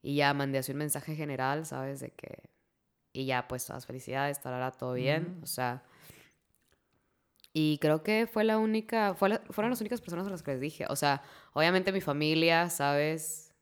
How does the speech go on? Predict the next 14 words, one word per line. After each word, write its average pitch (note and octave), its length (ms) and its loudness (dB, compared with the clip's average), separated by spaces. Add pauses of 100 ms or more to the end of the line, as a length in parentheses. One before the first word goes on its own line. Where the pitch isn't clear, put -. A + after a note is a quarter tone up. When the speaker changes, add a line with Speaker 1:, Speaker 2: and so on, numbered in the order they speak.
(200)
Speaker 1:
Fui - 160 -4
a C3+ 40 2
hablar C3+ 180 0
con C3 120 -4
mi B2+ 60 -4
abuela C#3+ 1040 2 (100)
Speaker 2:
Ujú. D3 340 -10 (340)
Speaker 1:
paterna, C3 640 -4
luego B2+ 140 -6
con B2 100 -8
mi A#2+ 60 -8
abuela A#2+ 180 -10
materna. B2+ 680 -10 (680)
Este, - 800 -12